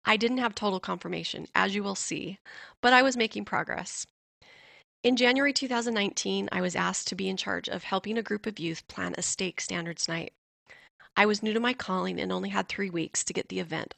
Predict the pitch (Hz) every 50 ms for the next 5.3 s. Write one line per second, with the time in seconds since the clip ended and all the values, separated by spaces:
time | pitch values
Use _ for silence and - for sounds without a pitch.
0 | _ - - 185 220 - - 233 - - 185 - 147 - - - - - - _
1 | _ _ _ - - - - - - - - - - _ - 202 240 277 311 330
2 | 330 330 330 - 302 254 247 247 240 - 240 - - 226 214 196 - 202 - 202
3 | - - - 185 190 190 190 196 180 175 147 143 156 175 185 - - - - _
4 | - - - _ - 185 185 220 214 - - 208 - 247 262 294 294 - - 233
5 | 214 208 - 208 -